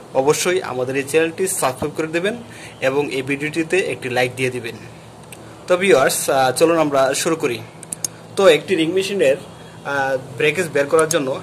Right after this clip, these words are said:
আমাদের কিছু information জানতে হবে। Number one, আমরা যে মেশিনটির, আহ, breakage নিব সেটিতে, আহ, কতটি spindle আছে সেটি আমাদের জানতে হবে।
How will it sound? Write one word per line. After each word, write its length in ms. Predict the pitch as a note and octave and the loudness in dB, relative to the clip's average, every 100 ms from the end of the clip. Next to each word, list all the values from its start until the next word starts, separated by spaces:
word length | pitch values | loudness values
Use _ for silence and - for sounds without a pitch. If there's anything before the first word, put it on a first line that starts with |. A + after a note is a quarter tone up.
| - | -6
আমাদের 280 | C#3 C#3 D3 | -6 -4 -4
কিছু 220 | D#3 D3+ | -6 -4
information 480 | D3 C3+ D3 D3 D#3+ | -4 -6 -6 -4 -4
জানতে 280 | C3 A#2+ B2+ | -2 -4 -4
হবে। 300 | C3+ B2 C3 - - - - - - - | -4 -2 -4 -6 -18 -20 -18 -20 -20 -6
Number 260 | C#3 D3+ F3+ | 0 4 4
one, 240 | C#3 G3+ - - - | 4 -2 -10 -18 -8
আমরা 220 | C#3+ E3 | 0 2
যে 180 | D#3 E3 | 6 4
মেশিনটির, 500 | D#3+ D#3 F3 D#3+ C#3 - - - - | 4 0 -2 -2 -4 -6 -18 -18 -4
আহ, 120 | C#3 | -2
breakage 380 | C3 C3+ C#3+ - | 2 0 0 -6
নিব 180 | D#3 D3+ | -6 -4
সেটিতে, 460 | D3+ D3 D#3 D#3+ E3+ - - - | -4 -6 2 2 2 -6 -18 -4
আহ, 160 | C3 B2+ | 0 0
কতটি 380 | D3 D3 D#3+ D#3 | 0 0 0 -2
spindle 380 | D3+ - C#3+ C#3 | -2 -6 -2 0
আছে 340 | B2 - B2 | -2 -4 -8
সেটি 260 | A2 C#3+ D3+ | -8 -4 -2
আমাদের 260 | D3 C#3+ G3 - - - | -2 -4 -6 -8 -20 -6
জানতে 300 | C#3 C3+ C3+ | -4 -4 -6
হবে। 280 | B2+ A#2+ | -6 -6